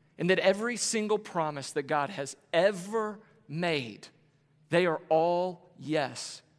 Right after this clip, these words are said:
in Jesus Christ. Like, I got a, I got a text message from a friend yesterday,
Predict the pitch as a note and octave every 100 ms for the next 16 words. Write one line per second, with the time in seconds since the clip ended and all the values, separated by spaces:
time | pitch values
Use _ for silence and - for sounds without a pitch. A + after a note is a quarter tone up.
0 | _ _ _ - D3+ C#3+ C3 A#2 - -
1 | - - - - _ _ _ _ _ _
2 | _ _ _ _ _ _ _ _ _ _
3 | _ _ _ - D3+ B3+ A#3+ G3 G3+ G#3
4 | G3 - G3+ G#3 F#3+ D#3 D#3+ C3+ - D#3
5 | D#3 - E3+ E3 D3+ D3 - D3+ C#3